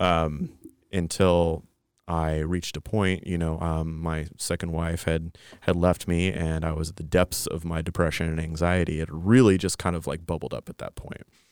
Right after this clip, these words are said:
So that undercurrent of anxiety that the meditation had revealed had just completely overflown,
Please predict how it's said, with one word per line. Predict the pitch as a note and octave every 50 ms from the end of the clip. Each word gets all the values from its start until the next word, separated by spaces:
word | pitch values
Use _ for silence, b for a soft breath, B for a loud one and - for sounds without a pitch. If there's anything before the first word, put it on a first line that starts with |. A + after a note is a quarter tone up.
| B B B
So | - - F#2
that | F#2 G2 -
undercurrent | G2 G#2+ A2 G#2 A2 G#2 - - - A#2 A2+ A2 G#2 G#2
of | F#2 F#2+
anxiety | F#2 F2+ F2 E2+ F#2 F2+ F#2 F2+ F2 F#2 E2+
that | E2+ D#2+ -
the | F2
meditation | E2+ E2+ E2+ E2 - F2 E2+ E2 E2+ D#2+ D#2+
had | E2+ D#2 D#2
revealed | D#2+ D#2+ D2+ E2+ F2 F2 E2+ E2+ D#2+
had | E2+ E2 D#2
just | D#2 E2+ - - - -
completely | - D#2+ - - - F#2 F#2 D2 E2 E2+
overflown, | D#2+ D#2+ D#2+ C#2 - - - - C2 B1+ G1+ G1+